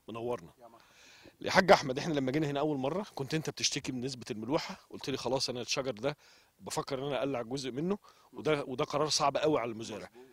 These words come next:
Speaker 1: احكي لي كده عشان نفكر الساده المشاهدين ايه المشكله اللي كانت عندنا.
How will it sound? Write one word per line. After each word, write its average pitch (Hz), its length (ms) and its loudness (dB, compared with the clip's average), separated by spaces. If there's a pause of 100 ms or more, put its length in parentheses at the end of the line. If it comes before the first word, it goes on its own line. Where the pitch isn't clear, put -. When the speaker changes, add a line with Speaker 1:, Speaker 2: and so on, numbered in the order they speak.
(160)
Speaker 1:
احكي - 220 0
لي 180 80 2
كده 165 200 2
عشان 131 180 0
نفكر 160 300 -8
الساده 156 220 -2
المشاهدين 143 380 -4
ايه 143 100 0
المشكله 160 440 0
اللي 135 120 -4
كانت - 140 -14
عندنا. 90 220 -16